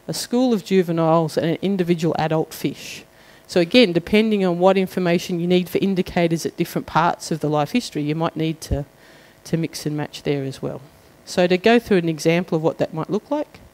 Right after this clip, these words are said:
So this is Antarctica, so we're gonna do a model of Antarctica. In particular, we're going to pick out one little bay where they're talking about potential marine protected area. So you can represent that either using the bottom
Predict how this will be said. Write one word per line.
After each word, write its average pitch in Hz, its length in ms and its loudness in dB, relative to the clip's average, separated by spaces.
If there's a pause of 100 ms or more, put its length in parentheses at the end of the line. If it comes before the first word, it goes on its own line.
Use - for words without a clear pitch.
(800)
So 175 160 4
this 208 160 4
is 220 100 6
Antarctica, 285 760 6
so - 140 2
we're 185 60 6
gonna 190 140 4
do 185 160 6
a 180 40 4
model 196 280 6
of 190 100 4
Antarctica. 226 800 4 (240)
In 165 80 -4
particular, 208 580 4
we're 185 100 2
going 180 200 4
to - 80 -8
pick - 200 2
out 175 120 4
one 185 240 2
little 170 320 0 (580)
bay 170 220 8
where 165 100 4
they're 160 80 4
talking 165 320 -2
about 156 320 0
potential 170 480 -2
marine 160 220 -2
protected 226 400 0
area. 233 480 2 (1200)
So - 160 0
you 180 140 4
can 185 160 -2
represent 190 520 4
that 170 280 2
either 165 460 4 (360)
using 175 440 0
the 147 280 2 (760)
bottom 220 440 2